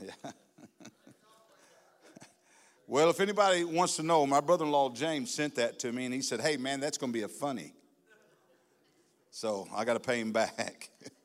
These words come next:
Well, I'm glad to be in the house of the Lord tonight, and it's good to be here, and, and, uh, it's, it's truly, uh, it's truly a good life living for the Lord.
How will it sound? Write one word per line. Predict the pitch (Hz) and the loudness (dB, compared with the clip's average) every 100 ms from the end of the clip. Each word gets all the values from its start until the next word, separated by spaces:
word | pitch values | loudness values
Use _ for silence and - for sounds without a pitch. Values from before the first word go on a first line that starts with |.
| _ _ _ _ _ _ _ _ _ - - _ 131 | _ _ _ _ _ _ _ _ _ -20 -20 _ 6
Well, | 185 196 196 156 | 8 8 6 2
I'm | 208 | 4
glad | 190 190 | 6 4
to | 180 | 4
be | |
in | 175 | 0
the | 165 | 4
house | 151 151 - | 4 4 0
of | 143 | -2
the | |
Lord | 147 143 | 2 2
tonight, | 143 139 117 160 127 | 0 -6 -4 -4 -4
and | 127 | -4
it's | 147 - | -4 -4
good | 135 147 | -4 -4
to | 127 | -4
be | 135 131 | -6 -4
here, | 127 123 120 | -2 -2 -4
and, | 110 110 117 | -6 -10 -10
and, | 110 113 107 | -8 -8 -6
uh, | 110 104 - - - | -6 -6 -10 -20 -6
it's, | 143 165 - | -2 -2 -2
it's | 160 147 - | -2 -4 -4
truly, | - 202 208 165 135 127 123 - | 2 6 6 6 2 0 -6 -6
uh, | 131 123 113 104 90 - - - - | 2 4 4 -2 -10 -20 -20 -20 -8
it's | 135 135 | -6 -4
truly | - 202 196 143 | -2 2 4 4
a | |
good | 135 151 175 | 2 2 2
life | 156 143 123 113 | 4 4 4 0
living | 127 123 123 | -6 -6 -6
for | - 117 | -8 -6
the | |
Lord. | 117 117 101 80 | -4 -2 -4 -8